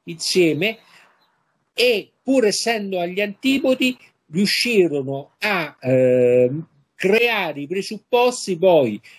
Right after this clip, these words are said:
prima di tutto, eh, in vista delle elezioni poi del diciotto aprile quarantotto e quindi con le prime elezioni della Repubblica, no? Ma proprio di traghettare, eh, l'avvio di questa nuova Repubblica dopo il referendum del due giugno quarantasei,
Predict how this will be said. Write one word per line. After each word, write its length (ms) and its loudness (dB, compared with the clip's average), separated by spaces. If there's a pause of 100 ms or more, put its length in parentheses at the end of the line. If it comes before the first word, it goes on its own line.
(240)
prima 180 4
di 100 4
tutto, 640 0
eh, 560 4
in 120 -2
vista 380 0
delle 280 -4
elezioni 380 -2
poi 140 4
del 320 -2
diciotto 400 -4
aprile 260 0
quarantotto 760 0
e 60 -8
quindi 400 -2 (1160)
con 300 0
le 180 6
prime 300 0
elezioni 840 -2
della 220 0
Repubblica, 640 -2
no? 360 -4
Ma 180 -4
proprio 400 0
di 140 -10
traghettare, 960 -2 (300)
eh, 440 2
l'avvio 440 0
di 140 -8
questa 380 -2
nuova 200 2
Repubblica 520 -2
dopo 240 -4
il 220 0
referendum 920 -2
del 220 -4
due 160 2
giugno 340 0
quarantasei, 800 0